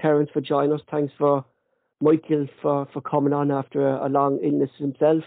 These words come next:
Uh, you guys in the live chat, thanks for joining us. I hope you join us again, uh, Thursday night, uh, after the Celtic game. Hopefully we won't be mourning that Ange has listened to us and got his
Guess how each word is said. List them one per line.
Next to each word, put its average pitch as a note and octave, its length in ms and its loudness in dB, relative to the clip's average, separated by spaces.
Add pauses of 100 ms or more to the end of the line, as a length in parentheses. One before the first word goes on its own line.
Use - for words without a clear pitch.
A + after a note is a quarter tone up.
Uh, C#3 360 -4 (920)
you C#3+ 120 4
guys C#3+ 280 4
in C#3+ 80 -2
the C#3 80 -2
live C#3+ 260 2
chat, C#3+ 220 -2 (140)
thanks D3 220 -2
for C#3 100 -4
joining C#3+ 420 2
us. D3+ 180 0
I C3+ 100 -2
hope C3+ 300 -2
you C#3 60 -10
join C#3 260 0
us C3 120 -10
again, D3 400 0 (100)
uh, C3+ 200 0 (220)
Thursday C#3 340 0
night, D3+ 220 -2 (260)
uh, C3 240 -2
after C3+ 400 -2
the B2+ 280 -4 (840)
Celtic C#3 360 0
game. C3+ 140 2
Hopefully D#3 460 2
we C#3+ 120 0
won't D3 280 -2
be C#3 100 0
mourning D3 460 0
that C#3+ 200 -6
Ange C#3+ 320 -4
has C#3 180 -2 (640)
listened D3+ 420 0
to D3+ 80 2
us D3 180 0
and C#3 140 -6
got C#3 180 -2
his C#3 140 -2